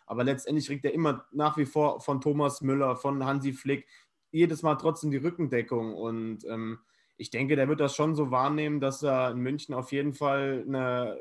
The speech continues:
eine sehr, sehr gute Alternative ist, beziehungsweise sogar dann der, <laughs> der beste Innenverteidiger, weil Boateng ist jetzt auch schon im gehobenen Alter. Niklas Süle hat mir jetzt momentan als Rechtsverteidiger auch wieder sehr, sehr gut gefallen.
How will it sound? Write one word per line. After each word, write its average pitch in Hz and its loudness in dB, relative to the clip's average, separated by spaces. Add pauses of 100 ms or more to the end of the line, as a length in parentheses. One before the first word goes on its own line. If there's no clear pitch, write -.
(120)
eine 123 -2
sehr, 135 2
sehr 139 2
gute 143 -2
Alternative 135 -2
ist, 135 -2 (200)
beziehungsweise 127 2
sogar 131 0
dann 120 -2
der, 113 2
<laughs> 131 -10 (300)
der 120 -2
beste 120 0
Innenverteidiger, 131 0 (140)
weil 113 -4
Boateng 123 0
ist 131 -4
jetzt 120 -6
auch 135 -2
schon 135 -4
im 135 -2
gehobenen 139 0
Alter. 135 -2 (220)
Niklas 131 0
Süle 151 4
hat 139 -6
mir 147 0
jetzt 131 -4
momentan 135 -2
als 120 -6
Rechtsverteidiger 160 0
auch 160 0
wieder 175 0
sehr, 156 2
sehr 165 -2
gut 170 -6
gefallen. 170 -2